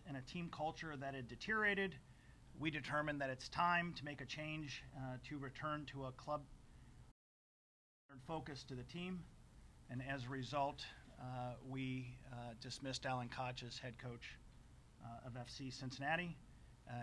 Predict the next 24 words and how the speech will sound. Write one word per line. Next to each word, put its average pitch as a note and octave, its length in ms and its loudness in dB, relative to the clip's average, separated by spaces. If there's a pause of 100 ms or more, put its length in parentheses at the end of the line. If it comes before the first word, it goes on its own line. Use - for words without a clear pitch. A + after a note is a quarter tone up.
(140)
and B2+ 100 2
have A#2 120 -2
appointed C3 680 -2 (340)
Yoann B2+ 320 0
Damet, C#3+ 440 4 (520)
uh, A#2+ 60 -2 (140)
to - 80 -6
be A#2+ 180 -2
the A#2 180 -2
interim A2+ 440 -4
coach F3 380 2 (460)
while B2+ 180 2
we B2 80 0
begin B2 500 2
a A#2+ 380 -2 (240)
worldwide C3 580 6
search, C#3 440 0 (580)
uh, A#2+ 160 2 (100)
for B2+ 80 -4
the A#2 80 -4
next, B2 440 -2
uh, B2+ 40 -6 (320)
head A#2+ 220 -6
coach A#2+ 400 -6